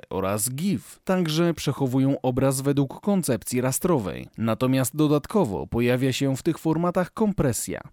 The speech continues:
Najważniejsze edytory graficzne to Photoshop, M S Paint oraz gimp. Grafika wektorowa jest rozszerzeniem grafiki rastrowej. Stosuje ona prymitywy graficzne takie jak punkty, linie, krzywe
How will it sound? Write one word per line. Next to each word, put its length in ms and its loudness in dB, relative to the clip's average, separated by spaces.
Najważniejsze 840 2
edytory 460 0
graficzne 640 0
to 320 -2
Photoshop, 680 -2
M 180 0
S 200 -2
Paint 540 -2
oraz 360 2
gimp. 380 -2
Grafika 640 2
wektorowa 760 0
jest 320 2
rozszerzeniem 720 2
grafiki 400 0
rastrowej. 680 0
Stosuje 640 0
ona 240 0
prymitywy 560 2
graficzne 600 0
takie 340 0
jak 540 -4
punkty, 560 0
linie, 600 0
krzywe 560 0